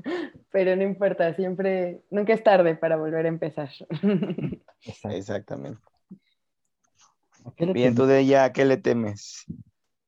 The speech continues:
Speaker 3: ¿Cuál sería tu
Speaker 1: Híjole.
Speaker 3: respuesta a esa pregunta?
Speaker 1: Ay, es que es bastante difícil. Mm, pienso que, eh, mis temores han sido por etapas,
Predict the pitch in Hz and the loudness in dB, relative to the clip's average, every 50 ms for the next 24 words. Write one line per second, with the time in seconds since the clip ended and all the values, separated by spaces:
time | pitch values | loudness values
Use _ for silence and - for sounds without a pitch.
0 | _ _ _ _ - - 135 139 135 156 147 147 156 190 - - 123 123 - 165 | _ _ _ _ 0 2 2 2 4 4 4 4 4 2 2 2 2 2 2 2
1 | 156 156 123 123 - _ - - 110 107 107 107 - 113 104 - _ - 104 104 | 0 0 -2 -2 -4 _ 2 4 4 4 4 0 -4 -12 -14 -12 _ -14 -12 -12
2 | 104 107 - _ _ _ _ _ _ _ _ _ _ _ _ _ _ _ _ _ | -14 -18 -18 _ _ _ _ _ _ _ _ _ _ _ _ _ _ _ _ _
3 | _ _ _ _ _ _ _ _ _ _ _ _ _ _ _ _ _ _ _ _ | _ _ _ _ _ _ _ _ _ _ _ _ _ _ _ _ _ _ _ _
4 | _ _ _ _ _ _ _ - 156 165 175 190 202 190 180 180 175 180 180 - | _ _ _ _ _ _ _ -2 2 4 4 6 6 4 4 2 2 0 -4 0
5 | _ 214 214 214 202 196 208 202 208 - 196 190 185 - 196 196 196 185 - _ | _ 6 8 8 6 4 0 -2 -2 -4 -4 -4 -2 0 0 2 0 0 -2 _
6 | 180 185 208 208 _ 208 196 180 175 170 175 _ _ _ _ _ _ _ _ _ | -10 -10 -10 -6 _ -2 -2 -2 -2 -4 -8 _ _ _ _ _ _ _ _ _
7 | - 190 185 180 180 180 180 180 180 175 180 175 175 _ _ _ _ _ _ _ | -10 -6 -4 -4 -2 -2 -2 -2 -2 -4 -4 -6 -10 _ _ _ _ _ _ _
8 | _ _ _ _ _ _ _ _ _ _ _ _ _ _ _ _ _ _ _ _ | _ _ _ _ _ _ _ _ _ _ _ _ _ _ _ _ _ _ _ _
9 | - 254 277 285 277 339 359 359 330 330 294 277 262 247 214 - - - 202 196 | 0 2 2 4 4 2 2 4 4 4 6 6 6 6 4 0 2 4 6 6
10 | 190 185 185 185 185 185 185 196 196 202 196 - 220 196 202 202 202 208 214 233 | 8 8 8 8 8 6 4 2 0 0 2 2 2 2 4 4 4 4 4 4
11 | 269 262 - 240 226 214 202 - 220 214 214 214 220 202 185 175 175 - 190 190 | 2 2 0 -2 -2 -2 -2 0 0 0 2 2 4 4 4 2 4 2 2 2
12 | 190 - 180 165 160 | 4 2 0 0 0